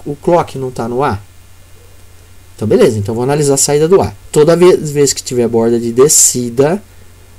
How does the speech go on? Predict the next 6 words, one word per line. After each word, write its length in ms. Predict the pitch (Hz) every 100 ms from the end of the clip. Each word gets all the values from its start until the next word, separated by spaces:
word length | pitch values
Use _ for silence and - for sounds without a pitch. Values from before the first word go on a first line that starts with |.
| - -
no, 360 | 107 113 107 98
no, 320 | 113 110 110
no, 260 | 95 110 110
no 140 | 113
flip-flop 760 | 101 127 - 127 110 104 131 - - - -
A, 240 | 101 104